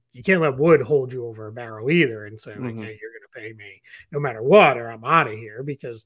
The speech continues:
Speaker 1: that's not necessarily how this is gonna work either.
Speaker 2: Right, right, correct. Okay, let's get into, oh man, all the injuries. Let's start off Zion Williamson,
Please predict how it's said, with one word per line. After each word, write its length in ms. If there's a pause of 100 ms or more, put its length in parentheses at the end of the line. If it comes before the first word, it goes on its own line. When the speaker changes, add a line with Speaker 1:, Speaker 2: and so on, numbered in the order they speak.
Speaker 1:
that's 280
not 200
necessarily 400
how 140
this 200
is 60
gonna 240
work 280
either. 260 (380)
Speaker 2:
Right, 220 (300)
right, 280
correct. 400 (320)
Okay, 280 (520)
let's 480
get 340
into, 760 (560)
oh 260
man, 340 (220)
all 280
the 180
injuries. 540 (340)
Let's 180
start 220
off 220 (100)
Zion 360
Williamson, 500